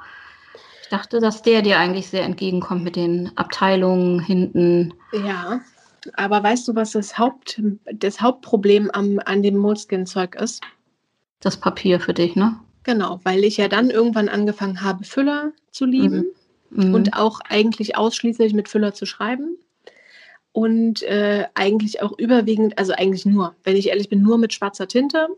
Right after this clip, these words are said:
Speaker 2: und, äh, das geht halt leider durch.
Speaker 1: Mhm, okay, ja.
Speaker 2: Von der Sache
Speaker 1: Ja.
Speaker 2: her mochte ich den aber
Speaker 1: Mhm.
Speaker 2: tatsächlich sehr gerne. Aber ich habe ja letztes Jahr auch, also wahnsinnig viel ausprobiert.
Speaker 1: Mhm. Ja.
Speaker 2: Nochmal,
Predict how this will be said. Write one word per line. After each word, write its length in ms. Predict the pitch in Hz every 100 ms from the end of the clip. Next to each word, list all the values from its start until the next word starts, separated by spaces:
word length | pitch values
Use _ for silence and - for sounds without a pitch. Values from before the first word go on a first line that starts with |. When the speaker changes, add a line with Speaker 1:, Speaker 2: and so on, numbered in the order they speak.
| _
Speaker 2:
und, 360 | 233 226 233 -
äh, 220 | 214 208
das 240 | 208 208
geht 220 | 214 214
halt 180 | 208 196
leider 260 | 185 185 190
durch. 340 | 185 - - _ _ _
Speaker 1:
Mhm, 400 | 262 185 180 175 175
okay, 360 | 175 - 175 165
ja. 220 | 170 - _ _ _ - - - - - - - - - - - - - - - - -
Speaker 2:
Von 160 | - 208
der 120 | 202
Sache 180 | 202 240
Speaker 1:
Ja. 60 | 226
Speaker 2:
her 180 | 220
mochte 380 | 208 208 214 -
ich 180 | 208 214
den 180 | 220 208
aber 160 | 196
Speaker 1:
Mhm. 40 | 190
Speaker 2:
tatsächlich 420 | 196 190 185 185
sehr 140 | - 175
gerne. 220 | 185 180
Aber 100 | 185
ich 120 | 190
habe 140 | 208 208
ja 60 |
letztes 340 | 190 196 208 -
Jahr 200 | 180 143
auch, 300 | 180 - 175 185 - - - - -
also 300 | - 190 185 185
wahnsinnig 680 | 185 196 190 180 175 -
viel 240 | - 180 -
ausprobiert. 580 | - - 214 - - - _ _ _ _
Speaker 1:
Mhm. 440 | - 180 170 170 180 _ _ _ _
Ja. 80 | 196
Speaker 2:
Nochmal, 500 | 185 180 180 160 160